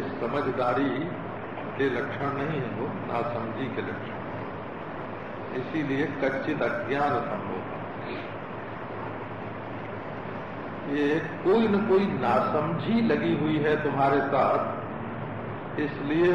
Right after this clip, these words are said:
होता है संसार में मोह, और इसी से होता है संसार में शोक। शोक स्थान सहस्राणि,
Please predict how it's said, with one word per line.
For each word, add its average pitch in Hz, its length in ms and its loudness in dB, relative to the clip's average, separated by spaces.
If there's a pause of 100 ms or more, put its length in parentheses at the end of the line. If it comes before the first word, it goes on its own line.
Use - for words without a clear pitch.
होता 139 340 4 (100)
है 151 220 6
संसार 127 520 4 (120)
में 135 160 0 (100)
मोह, 160 320 4 (880)
और 139 220 6
इसी - 340 0 (120)
से 160 80 2 (100)
होता 127 400 2
है 139 180 4
संसार 123 540 0
में 165 160 2 (100)
शोक। 135 220 6 (3000)
शोक 156 340 4
स्थान 147 440 2 (160)
सहस्राणि, 147 800 4